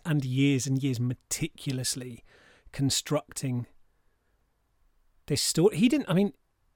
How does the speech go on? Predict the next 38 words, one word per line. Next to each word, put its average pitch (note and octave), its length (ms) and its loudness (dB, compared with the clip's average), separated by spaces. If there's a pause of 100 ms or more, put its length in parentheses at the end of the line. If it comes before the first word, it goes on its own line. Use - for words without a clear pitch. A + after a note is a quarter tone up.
(260)
I, F3+ 100 -4 (420)
I, G3+ 180 -2
my F3 140 6
understanding G#3+ 380 6
is D#3 120 4
he D#3+ 120 2
thought D#3+ 340 0
that D3 160 -6
the D3 60 -4
story C#3+ 280 4
was C3 100 2
gonna D3 200 2
end C#3 240 2
in, B2 300 0 (1500)
in, C#3 280 0 (100)
in C#3 180 4
Bree, C3+ 460 6
right? B2 340 -2
Like, C#3 200 -2
he, C3 280 0 (560)
not D3 200 2
the A2 120 -6 (520)
cheese A#2 360 -2
in A2+ 180 -2
the A2+ 220 -4 (840)
location A#2+ 640 0
in, A2+ 240 -2
in C3+ 80 2
Lord C3 120 2
of A#2 40 -2
the C3 80 0
Rings. C3 200 2
Like, D3+ 120 -4
he, E3+ 200 2
he F3 120 2
thought, E3+ 280 4 (1900)
he D#3 160 0
didn't F#3 240 6